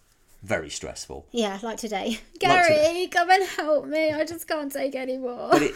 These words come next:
Speaker 1: you know, y-, yeah, absolutely, and, and, and that can be hard. But you've got to finish it. You can't just walk away from it.
Speaker 2: No.
Speaker 1: Um, but, but you ha-, I think personally, a lot of people don't take time for themselves.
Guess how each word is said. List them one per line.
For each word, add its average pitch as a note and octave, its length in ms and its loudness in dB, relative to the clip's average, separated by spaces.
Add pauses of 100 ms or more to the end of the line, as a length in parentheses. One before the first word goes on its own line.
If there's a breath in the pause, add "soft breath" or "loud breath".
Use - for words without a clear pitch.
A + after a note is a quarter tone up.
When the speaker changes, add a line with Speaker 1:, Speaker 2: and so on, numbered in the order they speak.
Speaker 1:
you D#3+ 140 2
know, A2 120 2 (120)
y-, C3 220 -2
yeah, G#3+ 240 0
absolutely, G#3+ 640 0
and, C#3+ 180 0
and, C3+ 320 -4
and D#3 140 -2
that F3+ 160 -4
can D#3+ 140 -6
be D3+ 160 0
hard. A2 560 -2 (280 soft breath)
But C3 120 -2
you've C#3 180 -6
got - 240 -4
to B2 140 -4
finish - 560 -4
it. D#2+ 160 -10
You A#2 140 -8
can't B2+ 280 -8
just - 180 -10
walk A2 140 -4
away G#2+ 240 -4
from - 220 -14
it. - 180 -16 (160)
Speaker 2:
No. G3+ 300 -8
Speaker 1:
Um, G#2 420 -2 (120)
but, - 420 -8
but A#2+ 120 -6
you A#2+ 120 -2
ha-, - 240 -6
I D#3+ 80 -2
think G2+ 260 -12
personally, E2+ 640 -8
a F#2 80 -10
lot F#2 160 -2
of F#2+ 60 -10
people G2 240 -6
don't F#2 240 -4
take E2+ 260 -10
time F2 300 -6
for E2 100 -12
themselves. E2+ 640 -8